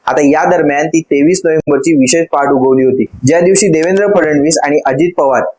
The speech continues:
यांनी मुख्यमंत्री आणि उपमुख्यमंत्री पदाची शपथ घेतली होती. पण बहुमत चाचणीच्या आधीच दिलेल्या राजीनाम्यामुळे त्या दिवशीच्या वर्तमानपत्र ही शीळ ठरली. यानंतर मात्र उद्धव ठाकरे यांची शिवसेना, काँग्रेस आणि राष्ट्रवादी काँग्रेस शरदचंद्र पवार पक्षाने साधली महाविकास आघाडी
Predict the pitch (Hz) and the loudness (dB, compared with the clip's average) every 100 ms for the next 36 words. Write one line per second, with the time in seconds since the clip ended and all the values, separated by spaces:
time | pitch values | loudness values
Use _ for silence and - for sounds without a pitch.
0 | _ _ 143 165 160 147 190 190 180 185 | _ _ -2 0 0 -2 -2 0 0 0
1 | 185 170 143 180 170 175 165 151 147 147 | 0 -2 -2 -2 -2 0 0 0 -2 0
2 | 135 131 151 - 127 151 135 135 131 120 | 0 0 0 -2 0 0 2 2 2 2
3 | 117 - _ _ _ _ 151 147 135 147 | 0 -6 _ _ _ _ -2 0 0 0
4 | 175 202 190 151 156 151 - 143 139 147 | 0 0 0 0 0 0 0 0 0 0
5 | 156 135 143 147 143 123 139 156 156 165 | 2 0 2 2 2 0 0 0 0 0
6 | 139 123 135 139 139 135 127 170 156 131 | 2 2 2 0 0 0 0 0 0 0
7 | 139 127 143 156 165 147 135 139 160 180 | 0 0 0 -2 -2 -2 0 0 0 0
8 | 170 170 120 107 202 _ _ 143 175 202 | 0 0 0 -2 -4 _ _ 0 0 0
9 | 202 - 175 165 156 160 143 156 185 170 | 2 2 0 0 0 0 0 0 0 0
10 | 170 165 147 139 135 147 139 135 156 151 | 0 2 0 0 0 2 0 2 0 0
11 | 143 - 139 135 143 147 147 - 131 131 | -2 -2 -2 0 0 0 -2 -4 -2 0
12 | 131 - 180 170 170 - 139 143 - 147 | 0 0 0 0 0 0 0 0 0 0
13 | 160 170 165 165 143 143 139 - 151 139 | 0 0 0 0 0 -2 -4 -2 -2 0
14 | 139 135 127 139 135 123 135 131 127 120 | 0 -2 0 2 2 0 0 0 0 0
15 | 113 113 | 0 -2